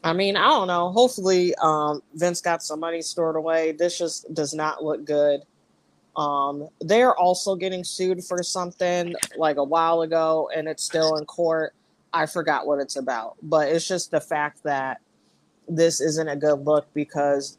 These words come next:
W W E likes to tell how they're such a family-friendly company. And, you know, don't look so fa-, um, family-friendly when you paying off your female, um, talent to fuck 'em and fuck your head of talent relations,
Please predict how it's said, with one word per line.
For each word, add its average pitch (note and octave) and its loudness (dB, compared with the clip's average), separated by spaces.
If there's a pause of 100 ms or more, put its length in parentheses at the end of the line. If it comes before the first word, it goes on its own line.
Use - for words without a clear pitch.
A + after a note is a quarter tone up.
(100)
W C#3+ 2
W C#3+ 0
E D3 -4
likes C3+ 0
to C#3 2
tell C#3+ 0 (120)
how C#3 2
they're C#3 -2
such C#3 -4
a C#3 0
family-friendly C#3 -2
company. C3+ -4 (400)
And, C3 2
you D3 4
know, C#3+ 6
don't F3+ 4
look G#3 4
so G3 6
fa-, F#3+ 0 (120)
um, D#3 0 (540)
family-friendly D#3+ 2
when C#3+ -2
you D3+ 2
paying D3+ 0
off D3 -4
your C#3 0
female, C#3 -2 (560)
um, A#2 -2
talent C#3+ -2
to E3+ -8
fuck D#3 2
'em - -4 (800)
and D3+ 0
fuck D3 -2
your C#3 0
head D3 4
of C#3+ 4
talent C#3 0
relations, C3 -2